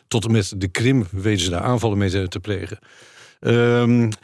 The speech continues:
maar ook strategisch, gewoon het strategische plan ziet er heel duid-, duidelijk uit. Onder meer ook natuurlijk geadviseerd door de Engelsen en de Amerikanen, maar wel degelijk een enorme mate van professionaliteit die daar wordt, eh, ingezet. Eh, grote, grote waardering, eh, enorme professionaliteit.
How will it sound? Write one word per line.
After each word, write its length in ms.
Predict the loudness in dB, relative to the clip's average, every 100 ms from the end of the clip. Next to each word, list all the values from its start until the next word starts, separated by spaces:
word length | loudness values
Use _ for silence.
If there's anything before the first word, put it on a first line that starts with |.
| -20 -8
maar 120 | -2
ook 140 | -2 0
strategisch, 460 | -2 0 0 0
gewoon 200 | -2 -2
het 120 | -2 -2
strategische 440 | -2 -2 -2 -2
plan 320 | -2 -2 -2 -4
ziet 240 | -2 -2
er 60 | 0
heel 180 | -2
duid-, 320 | -2 -4 -4 -4
duidelijk 340 | -4 -4 -6
uit. 220 | -6 -6
Onder 340 | -4 -2 0 0
meer 280 | 0 -2 -2
ook 220 | -4 -4
natuurlijk 340 | -4 -2 -4
geadviseerd 420 | -6 -6 -2 -2 -2
door 100 | -4
de 80 |
Engelsen 260 | -4 -4 -4
en 60 | -4
de 100 | -6
Amerikanen, 480 | -8 -2 0 0
maar 140 | 0 0
wel 160 | -2 0
degelijk 400 | 0 0 0 -2
een 80 | 0
enorme 460 | 0 2 2 2
mate 260 | 0 0 -2
van 140 | -2
professionaliteit 600 | -2 -2 -2 -2 -2 -2
die 100 | -2
daar 140 | -2 -2
wordt, 180 | -4 -4
eh, 180 | -2
ingezet. 460 | -2 -2 -2 -6 -8 -16 -20 -20 -20 -20 -12
Eh, 480 | -2 2 4 4 2 -2 _ _ -6
grote, 580 | 0 2 2 2 -2 -4
grote 400 | -2 0 0 0
waardering, 560 | 0 2 2 2 0 -2
eh, 200 | -4 -4
enorme 360 | -2 0 0 -2
professionaliteit. 880 | -4 -4 -2 -2 -4 -6 -8 -10